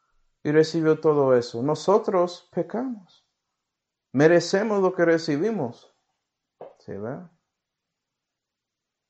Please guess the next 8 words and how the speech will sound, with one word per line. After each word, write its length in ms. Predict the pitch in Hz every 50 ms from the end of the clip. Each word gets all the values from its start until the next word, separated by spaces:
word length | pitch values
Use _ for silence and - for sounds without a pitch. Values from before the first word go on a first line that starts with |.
| _ _ _ _ _ _ _ _ _ _ _ _ _ _ _ _ _ _ _
Pero 240 | - 135 135 139 139
es 80 | 139 139
cierto 320 | - 170 175 175 170 175
que 160 | 165 156 143
cuando 300 | - - 151 147 143 139
vives 280 | 143 160 165 160 160 160
para 280 | 160 165 151 139 139 135
Dios 520 | 135 147 156 175 190 185 185 - - _